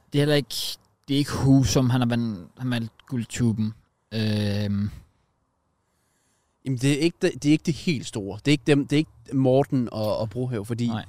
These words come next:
Speaker 2: deres mest set, eller det ved jeg ikke. De har i hvert fald alle vundet guldtuben.
Speaker 1: Ja.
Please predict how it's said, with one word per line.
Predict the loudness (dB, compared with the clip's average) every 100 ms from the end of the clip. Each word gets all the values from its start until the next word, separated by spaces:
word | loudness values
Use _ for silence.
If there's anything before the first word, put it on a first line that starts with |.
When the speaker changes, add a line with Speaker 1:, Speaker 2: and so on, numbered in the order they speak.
| -16 -20 _ -2
Speaker 2:
deres | 0 0 0 -2 -4 -8 _ _ _ _ _ _ _ -10
mest | 2 4 4 2 0
set, | -2 -4 -8 -12
eller | -10 -10 -12
det | -14
ved | -14
jeg | -14
ikke. | -10 0
De |
har | 4
i |
hvert | 6
fald | 6
alle | 6 6
vundet | 4 4
guldtuben. | 2 2 -4 -6 -8
Speaker 1:
Ja. | -8